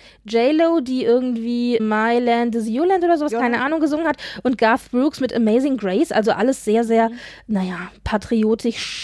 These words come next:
Speaker 1: schnulzig, sag ich jetzt mal so.
Speaker 2: Getragene Lieder.
Speaker 1: Ja, genau.
Speaker 2: Also
Speaker 1: ja, wie fanden wir das und was hatten sie an? Also vor allen Dingen das Lady Gaga mit ihrem Schiaparelli-Kla-, Kleid, also ja.
Speaker 2: Also, sagen wir's mal so,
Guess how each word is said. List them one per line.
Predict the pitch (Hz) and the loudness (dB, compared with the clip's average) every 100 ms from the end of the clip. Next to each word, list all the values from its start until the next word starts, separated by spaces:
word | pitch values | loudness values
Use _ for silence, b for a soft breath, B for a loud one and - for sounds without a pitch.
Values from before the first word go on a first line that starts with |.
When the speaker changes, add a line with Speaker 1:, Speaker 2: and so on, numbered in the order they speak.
| - - - | -10 -10 -2
Speaker 1:
schnulzig, | 220 220 233 262 226 | 2 4 2 -2 -2
sag | 220 226 | -2 -2
ich | 240 | -2
jetzt | 226 | 0
mal | 240 | 2
so. | 214 220 | 2 0
Speaker 2:
Getragene | 208 208 208 226 | 2 2 4 2
Lieder. | 190 190 185 | 0 -4 -4
Speaker 1:
Ja, | 233 208 220 247 285 | 0 4 6 6 4
genau. | 240 247 - - 294 - 392 B B B | 4 2 -2 -2 -2 0 -2 B B B
Speaker 2:
Also | - 240 | -4 -2
Speaker 1:
ja, | 214 160 - | 0 0 -2
wie | 220 220 320 | -4 0 0
fanden | - 339 370 381 | 2 -2 0 0
wir | 320 | 2
das | 330 - | 2 0
und | - 247 | -4 -2
was | 240 294 | 0 2
hatten | 320 311 254 | 0 0 -2
sie | 262 | 0
an? | 247 381 226 | 0 -2 -2
Also | - | -4
vor | - 269 | -2 -2
allen | 285 | -2
Dingen | 262 | -2
das | 247 - | -4 -4
Lady | 233 262 339 | -2 0 2
Gaga | 240 302 302 262 214 B B | 2 2 4 4 2 B B
mit | 262 | -6
ihrem | 226 262 277 226 - | 0 0 0 -6 -10
Schiaparelli-Kla-, | - - 302 269 254 330 320 285 254 220 220 | -10 -4 0 2 2 2 2 0 -2 -2 -8
Kleid, | - 220 208 220 - | -4 0 2 0 -4
also | 214 208 - - - | -6 -6 -8 -10 -6
ja. | 262 233 | 0 0
Speaker 2:
Also, | 220 220 - 240 | 0 -2 -4 -6
sagen | - 247 247 | -2 0 0
wir's | 233 | -2
mal | 233 202 | -4 -2
so, | 196 | -2